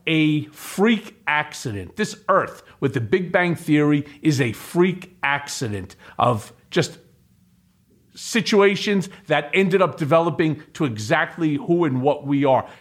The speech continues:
To destroy the only place that we can exist, as far as I know, right, makes no sense to me at all.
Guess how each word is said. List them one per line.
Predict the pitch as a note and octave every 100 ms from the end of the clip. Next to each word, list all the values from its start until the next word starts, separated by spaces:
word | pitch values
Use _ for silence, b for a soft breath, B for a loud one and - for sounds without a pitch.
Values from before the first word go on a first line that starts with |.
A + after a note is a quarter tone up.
| -
To | G3+
destroy | D#3 F3+ - - G3+ A3 B3+ D3+ F#2 - b -
the | F3+ F3+
only | A3 A3+ A#3+
place | G#3 - G#3 G3+ -
that | D#3 D#3
we | F#3
can | F#3+ F3
exist, | D#3+ A#2 B2+ F#3 - - - b -
as | C#3+
far | - F#3+ F#3
as | C#3
I | E3+ G#3
know, | F3 A#2 G2 A2+ B B _
right, | G#3+ G3+ B -
makes | G#3 G3 -
no | G#3
sense | G3+ - G#3+ G#3 -
to | -
me | F3 E3 E3 -
at | D#3+ D#3 -
all. | E3 C3 E2